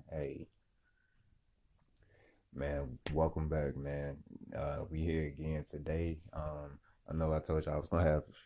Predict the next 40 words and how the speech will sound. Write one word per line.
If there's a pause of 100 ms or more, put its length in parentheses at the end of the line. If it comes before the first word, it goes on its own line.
(240)
like,
specific
dates
or (160)
specific
topics
or
whatever
the
case (500)
is. (180)
Um, (920)
I'm
still
working
on
them
days.
I
have
a
few
days
already
worked
out,
so
I'm
gonna
probably
start
doing, (320)
implementing
those
next
week
when
I
start
recording.